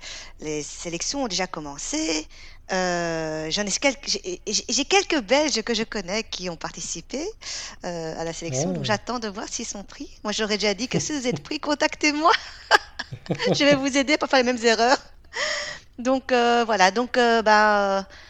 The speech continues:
Speaker 1: Axel, on attend dans quelques années, hein. Il faut le faire avant que Mercotte
Speaker 2: Ouais.
Speaker 1: passe la main, hein,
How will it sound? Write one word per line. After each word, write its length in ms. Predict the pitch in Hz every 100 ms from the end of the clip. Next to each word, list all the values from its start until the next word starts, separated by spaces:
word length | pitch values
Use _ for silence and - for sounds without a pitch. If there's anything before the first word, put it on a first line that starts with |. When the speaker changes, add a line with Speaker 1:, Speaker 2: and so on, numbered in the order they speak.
| -
Speaker 1:
Axel, 360 | 208 - 320 339
on 80 | 285
attend 420 | 254 - 311 320
dans 100 | 262
quelques 300 | 269 262 254
années, 340 | 240 226 330
hein. 260 | 285 285 254
Il 60 | 240
faut 120 | 277
le 60 | 254
faire 180 | 330
avant 200 | 277 294
que 180 | 302 277
Mercotte 460 | 254 247 151 170 175
Speaker 2:
Ouais. 80 | -
Speaker 1:
passe 240 | 294 -
la 80 | 269
main, 320 | 214 170
hein, 80 | 208